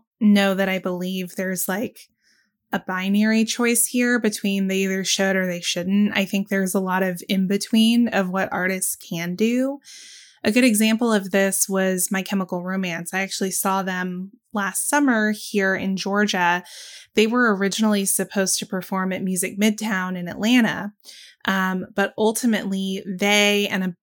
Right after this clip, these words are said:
bunch of other bands pulled out of that festival because, um, we have, we have open carry here in Georgia, and they weren't able to restrict that from the festival grounds because it was public property.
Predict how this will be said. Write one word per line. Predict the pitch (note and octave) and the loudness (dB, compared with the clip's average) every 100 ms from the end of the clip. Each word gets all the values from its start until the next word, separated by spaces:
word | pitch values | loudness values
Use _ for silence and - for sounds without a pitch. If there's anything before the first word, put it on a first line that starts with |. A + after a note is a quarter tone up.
| - | -2
bunch | A3+ A#3 A3 | 2 2 2
of | |
other | G3+ G3 F#3+ | -2 -2 -4
bands | F#3+ F#3+ F#3 F#3 - | -6 -6 -6 -8 -10
pulled | - A#3 G#3+ | -8 -4 -2
out | G3 G3 | 0 0
of | F#3+ | -2
that | - - - | -6 -8 -2
festival | B3+ C#4 - G3+ F#3 F3+ F3+ F3+ - - - _ | 0 2 0 -4 -4 -6 -6 -8 -14 -20 -20 _
because, | - G#3 - G#3 G3 F#3+ F#3 F#3 F3+ - - - - | -4 -4 -2 0 2 2 0 0 4 4 4 0 -4
um, | F#3+ F#3 F3 E3+ F3+ _ - | -4 -4 -8 -12 -16 _ -4
we | G3+ | -2
have, | G#3 G3+ G3 G3 - - _ | 0 0 0 -6 -12 -18 _
we | G3+ | -2
have | G#3 | -2
open | - A3 A#3 | -2 -2 0
carry | A3+ B3 A3+ F#3+ F3 | 0 0 2 0 -4
here | G3+ - G3 | -8 -4 -2
in | G3 F#3+ | 0 -2
Georgia, | F#3 F#3+ F3+ F3+ F#3 - - - - - | -2 -6 -4 -4 -4 -10 -20 -20 -12 0
and | G#3 G3 G3 G3 F3+ - | 2 4 2 0 -2 0
they | G3+ G3+ | 2 2
weren't | F#3+ G3+ G3 - | 2 -4 -4 -2
able | G3 G3 G3 F#3+ | -2 0 0 -2
to | F#3 - G#3 F#3+ F#3 | -2 -4 -2 -2 -4
restrict | F3+ F#3+ - - F#3+ - - - | -6 -4 -4 -6 -10 -12 -12 -4
that | A#3+ A#3+ B3 - | 0 2 0 -4
from | - - G3 G3 G3 F#3+ F#3+ F#3+ _ - | -8 -2 0 0 -4 -6 -8 -10 _ -6
the | G#3 | -4
festival | - G3+ - F#3 | 0 -2 -2 -4
grounds | F#3 F#3 F#3+ F#3+ - | -4 -2 -2 -2 -4
because | G3+ F#3+ F#3+ | -6 -6 -8
it | |
was | F3 | -8
public | - - F3+ - | -10 -8 -8 -8
property. | - F3+ D#3 F3+ G3 A3+ C4 D#4+ | -10 -8 -8 -8 -8 -6 -4 -6